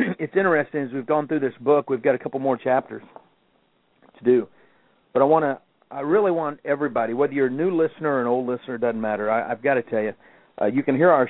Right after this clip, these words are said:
show, uh, Monday through Sunday on the Home Business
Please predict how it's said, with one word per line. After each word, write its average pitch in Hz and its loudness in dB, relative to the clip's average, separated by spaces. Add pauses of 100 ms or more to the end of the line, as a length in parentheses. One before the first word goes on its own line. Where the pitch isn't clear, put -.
(100)
show, 113 4 (520)
uh, 107 2
Monday 185 0 (400)
through 151 0 (120)
Sunday 165 -4 (640)
on 117 -12
the 110 -8
Home 151 -2
Business 139 -2